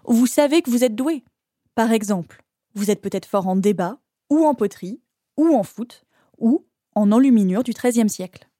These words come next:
François Vialat, le chercheur en sciences cognitives, a bien insisté là-dessus. C'est important de penser la confiance en soi comme la combinaison de plusieurs éléments. Une grande partie de notre confiance en nous peut aussi être influencée par nos interactions avec les autres.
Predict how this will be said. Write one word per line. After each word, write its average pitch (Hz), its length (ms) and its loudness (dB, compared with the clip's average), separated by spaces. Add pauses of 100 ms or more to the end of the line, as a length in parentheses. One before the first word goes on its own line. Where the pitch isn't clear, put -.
(640)
François 240 380 0
Vialat, 214 340 0 (180)
le 196 140 0
chercheur 226 380 -2
en 208 60 -2
sciences 254 200 -4
cognitives, 226 480 0
a 196 80 2
bien 220 300 2
insisté 226 360 -4
là-dessus. - 480 -8 (460)
C'est - 240 -2
important 262 560 -4 (120)
de 196 140 -4
penser 269 400 -6
la 180 100 -8
confiance 240 440 -4
en 185 80 -4
soi 196 300 -10 (260)
comme 240 180 4
la 180 100 -2
combinaison 247 680 0 (100)
de 185 140 -4
plusieurs 247 500 -2
éléments. 202 360 -4 (720)
Une 208 180 2
grande 320 220 0
partie 285 240 -2
de 269 60 4
notre 214 120 0
confiance 262 360 -4
en 208 100 0
nous 285 300 0 (100)
peut 180 160 -2
aussi 233 220 0
être - 160 -2
influencée 214 440 -2
par 226 140 0
nos 196 180 -2
interactions 220 540 -4
avec 254 220 0
les 240 180 -2
autres. - 320 -6